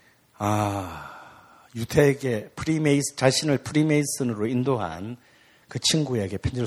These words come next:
써요. 이, 이 미카엘 푸흐베르크는요, 그냥 아무것도 아닌 사람인데요. 어떤 돈 많은 미망인하고 결혼해가지고, 근데 그 미망인이 일찍 죽었어.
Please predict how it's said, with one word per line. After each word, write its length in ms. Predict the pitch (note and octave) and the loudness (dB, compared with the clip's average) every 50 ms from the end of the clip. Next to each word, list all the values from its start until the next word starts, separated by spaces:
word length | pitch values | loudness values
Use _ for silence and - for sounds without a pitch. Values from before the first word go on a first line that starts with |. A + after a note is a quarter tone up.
| - - | -4 -4
써요. 120 | F#2 F#2+ | -6 -4
이, 320 | B2+ C3+ C#3 C#3 C3+ B2+ - - A#3 _ _ _ - - - - - - - - _ _ | -4 -2 -2 -2 -4 -6 -8 -14 -20 _ _ _ -20 -20 -20 -20 -20 -20 -20 -20 _ _
이 80 | - D3+ | -6 -2
미카엘 440 | D3 C3 A#2+ - - F3 F3+ F3+ - | 2 2 2 4 6 6 6 6 4
푸흐베르크는요, 1000 | - - G3 G3+ F#3 F#3 F3+ F3 - - D#3 A#2+ G#2+ A2+ C#3+ D3 A#2+ F2+ F2 - _ _ _ - - - - - - _ _ _ _ _ _ _ _ _ _ - - - - - - - - - - - _ _ _ _ _ _ _ _ _ _ - | -2 -4 -4 -2 2 2 0 0 0 -4 -8 -6 -6 -4 -4 -4 -4 -6 -8 -14 _ _ _ -18 -18 -18 -18 -20 -20 _ _ _ _ _ _ _ _ _ _ -20 -20 -20 -20 -20 -20 -20 -20 -20 -20 -20 _ _ _ _ _ _ _ _ _ _ -12
그냥 240 | C#3+ C#3+ C3+ B2 - | -10 -8 -8 -8 -8
아무것도 360 | - G2 A2 A#2 D#3 - G#2 | -8 -8 -8 -10 -8 -8 -6
아닌 120 | G2 G#2+ | -4 -4
사람인데요. 720 | A#2 - - D3+ C#3+ A#2 F2+ E2 F2 F2+ A2 G2 D#2+ D2+ D2+ _ _ _ _ _ _ _ - - - - - - - - - - - - - - - - | -4 -4 -4 -4 -4 -4 -6 -6 -6 -6 -6 -6 -8 -10 -14 _ _ _ _ _ _ _ -20 -20 -20 -20 -20 -20 -20 -20 -20 -20 -20 -20 -20 -18 -12 -4
어떤 220 | B2+ - C#3+ - | 0 2 2 2
돈 220 | - A2+ C3 C3+ C3+ | 2 0 0 2 6
많은 500 | C#3+ D3+ D#3 E3 E3 E3+ F3 D#3+ C3+ A2+ | 6 6 8 6 4 0 0 0 -2 -2
미망인하고 580 | A2+ A#2+ B2+ C3 D3 D#3+ E3+ E3 D3 A#2 G#2 | -2 0 2 2 2 2 0 -2 -2 -4 -4
결혼해가지고, 680 | F#2+ - - A#2 C3 C3 A#2 A2 F#2+ F#2 F2+ - G#2 G#2+ | -6 -6 -6 -6 -4 -4 -6 -6 -8 -10 -12 -12 -14 -14
근데 220 | A2+ F#2+ F2+ F2 | -10 -8 -8 -8
그 140 | F2 - C3+ | -8 -6 -6
미망인이 460 | B2+ A#2 B2 C3 C3+ C#3 C#3+ C#3 B2 D#3+ | -6 -4 0 4 4 4 4 4 2 0
일찍 300 | F#3 F3+ - - B2+ - | 0 0 -2 -2 -4 -4
죽었어. 460 | - B2 A2 F#2+ - - - C#2+ | -8 -8 -6 -6 -8 -8 -10 -14